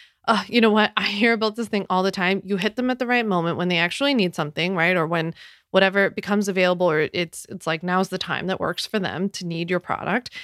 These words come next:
and they get served with your ad and boom. Or maybe it's that something's on sale or there's a promotion and they see it at the right time. So I think that those,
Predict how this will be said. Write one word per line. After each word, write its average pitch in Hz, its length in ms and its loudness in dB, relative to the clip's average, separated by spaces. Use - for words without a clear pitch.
and 202 280 2
they 190 60 4
get 185 140 0
served 190 260 2
with 220 140 -2
your 233 120 2
ad 170 360 2
and 226 140 -2
boom. 233 300 0
Or 196 380 4
maybe 190 300 0
it's 190 180 -2
that - 200 -2
something's 185 340 -4
on 190 140 -2
sale 190 400 4
or 180 100 2
there's 175 180 0
a 165 40 -12
promotion 190 580 0
and 190 140 2
they 180 80 4
see 185 140 -2
it 175 80 4
at 180 80 0
the 165 80 -6
right 147 180 0
time. - 300 -10
So 190 400 4
I 190 80 -4
think 226 240 0
that 240 180 -2
those, 185 420 2